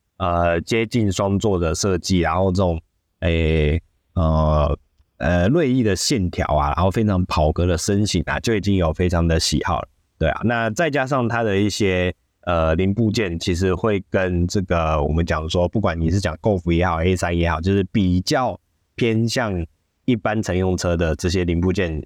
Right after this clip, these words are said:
在使用的话，我会觉得它的一些，呃，不管是后勤啊，或者是它的一些设计理念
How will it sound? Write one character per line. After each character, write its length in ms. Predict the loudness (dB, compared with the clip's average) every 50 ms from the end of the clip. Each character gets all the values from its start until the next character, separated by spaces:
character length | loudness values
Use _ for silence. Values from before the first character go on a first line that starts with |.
| _ _ _
在 240 | -2 0 0 0 -2
使 220 | -4 -2 0 0
用 180 | 0 0 0 0
的 120 | -2 -2
话， 220 | -2 -2 -4 -4 -10 _ _ _
我 160 | -2 -2 0 0
会 60 | 0
觉 140 | 0 0 0
得 100 | 0 0
它 200 | -2 -2 -2 -2
的 120 | 0 0
一 80 | 0 0
些， 460 | 0 0 0 0 0 0 0 -2 -2 _ _ _ _ _ _ _ _
呃， 320 | -4 -2 0 0 0 0
不 160 | 0 -2 -2
管 240 | -2 -2 -2 -2 -2
是 880 | -2 0 0 0 2 2 2 2 2 4 4 4 4 4 2 2 2 0
后 160 | 0 0 -2
勤 320 | -2 -2 -2 0 0 2 2
啊， 240 | 2 0 0 0 2
或 200 | 2 2 0 0
者 40 |
是 240 | 0 0 0 0 2
它 200 | 0 0 -2 -2
的 120 | 0 0 2
一 120 | 2 0
些 240 | 0 0 0 0 0
设 340 | 0 0 0 0 0 0 0
计 300 | -2 0 0 0 2 2
理 180 | 0 0 0
念 240 | 2 2 2 0 -2